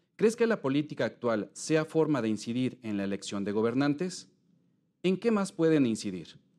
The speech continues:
Realmente son importantes las redes sociales hoy en día, en temas cotidianos como las elecciones políticas, las noticias locales, la opinión pública, e incluso en la popularización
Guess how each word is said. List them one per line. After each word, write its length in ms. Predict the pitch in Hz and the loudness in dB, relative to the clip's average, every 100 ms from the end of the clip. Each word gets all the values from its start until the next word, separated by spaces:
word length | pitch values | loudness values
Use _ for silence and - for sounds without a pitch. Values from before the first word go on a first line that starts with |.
| _ _ _ _ _ _ _ - | _ _ _ _ _ _ _ -2
Realmente 480 | 190 220 180 180 180 | 2 4 2 2 -2
son 240 | 175 180 | 0 2
importantes 580 | 196 180 127 131 127 151 | 2 0 -2 -2 0 2
las 140 | 117 | 2
redes 220 | 107 110 | 0 -2
sociales 520 | 131 123 113 107 113 - | -4 -6 -4 -4 -4 -4
hoy 160 | 113 123 | -2 0
en 100 | 143 | 2
día, 260 | 185 123 - _ _ _ 135 | 2 0 -4 _ _ _ -4
en 180 | 135 | 0
temas 300 | 180 185 202 | 2 0 0
cotidianos 640 | - - 117 127 127 151 175 | -2 -2 -2 0 2 0 -2
como 220 | 127 110 | -4 0
las 200 | 107 101 | 0 -2
elecciones 480 | 104 101 - 113 110 | -4 -6 -4 -4 -2
políticas, 680 | 113 127 147 104 - 85 - _ _ - | -2 -2 -2 -6 -10 -12 -18 _ _ -4
las 180 | 156 165 | 0 2
noticias 420 | 139 135 117 107 | 0 -2 -4 -2
locales, 640 | 110 151 143 104 85 - _ - | -2 0 0 -2 -6 -16 _ -8
la 160 | 104 107 | -4 -4
opinión 380 | 110 113 135 | -2 0 0
pública, 520 | 135 165 151 98 85 - _ _ - | 2 2 2 -2 -10 -16 _ _ -6
e 60 | |
incluso 580 | 123 127 247 233 240 240 - | -4 0 0 2 -2 -4 -6
en 160 | 120 120 | -2 -2
la 140 | 117 | -2
popularización 920 | 110 - 110 107 104 113 - 165 180 | -4 -4 -4 -4 -4 -6 -2 -2 -2